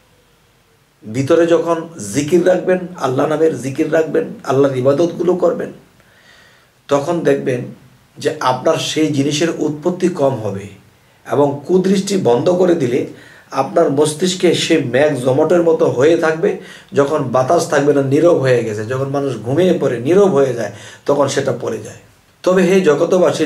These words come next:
জানি না আমার এই আলোচনাটি আপনারা কোন জ্ঞানে নেবেন, তবে এটা থেকে বাঁচার একটাই পথ, রাত্রে শোয়ার সময় এই কাজগুলো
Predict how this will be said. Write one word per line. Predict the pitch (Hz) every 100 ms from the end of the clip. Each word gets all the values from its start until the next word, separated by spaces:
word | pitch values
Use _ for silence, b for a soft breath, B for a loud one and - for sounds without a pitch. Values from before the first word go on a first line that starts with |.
| 131
জানি | 127 160
না | 160 156
আমার | 123 123 131
এই | 135 135
আলোচনাটি | 123 143 165 165 160 165 165
আপনারা | 120 131 127 123 120
কোন | 160 156
জ্ঞানে | 139 139 139
নেবেন, | 120 117 98 - - _ _ b b b b b b -
তবে | 160 -
এটা | 147 170 180
থেকে | 175 170 123
বাঁচার | 131 160 156 123
একটাই | 113 - 160 160
পথ, | 131 135 - - _ _ _ b b b b -
রাত্রে | 120 139 139 180 202 - - _ _ _ _ _
শোয়ার | - - 139 151 151
সময় | 180 151 127 - - _ _ _ _ _ _ _ _ _ _ -
এই | 160 170
কাজগুলো | 151 156 180